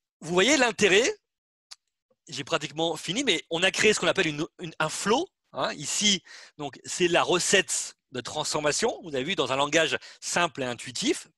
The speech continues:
pas de code. Ici, bon, cette recette, elle est vide. Je peux imaginer con-, continuer. À partir d'ici, je dis, ben, tiens, moi, je voudrais une recette qui fait, euh, un pivot. Ok,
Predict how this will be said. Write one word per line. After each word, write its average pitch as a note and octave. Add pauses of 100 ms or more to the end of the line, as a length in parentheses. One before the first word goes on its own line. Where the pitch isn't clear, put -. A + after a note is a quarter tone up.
pas E3
de C3
code. G#3 (600)
Ici, G3
bon, D#3
cette D#3+
recette, E3
elle C#3+
est C3
vide. B3+ (680)
Je E3+
peux C4+
imaginer A3
con-, G3+
continuer. B3 (180)
À -
partir F3+
d'ici, E3+
je F#3+
dis, D#3
ben, D#3
tiens, A3+
moi, G3
je E3+
voudrais C#3+
une D#3
recette E3+ (520)
qui F3+
fait, F#3 (320)
euh, C#3+ (100)
un C#3
pivot. D#3+ (420)
Ok, B2